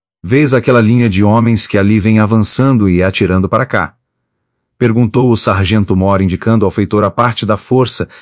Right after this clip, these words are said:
que era comandada pelo, por Luiz Soares. "Estou vendo, sim, senhor.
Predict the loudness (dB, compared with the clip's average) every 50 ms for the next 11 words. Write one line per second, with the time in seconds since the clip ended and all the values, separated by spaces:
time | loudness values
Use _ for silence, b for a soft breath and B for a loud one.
0 | B B -2 0 0 0 -2 -2 0 0 0 2 2 2 0 0 0 -2 -2 0
1 | 0 0 0 0 -2 -2 -2 -2 0 0 0 2 2 2 0 0 0 0 -2 -2
2 | -4 -6 -10 -8 -8 -8 -8 -10 -14 _ _ _ _ _ _ _ _ _ _ _
3 | _ _ _ _ _ _ _ _ -10 -2 0 0 0 2 2 0 0 0 -2 -2
4 | -2 -2 0 0 0 0 -2 -2 -2 -4 -8 -12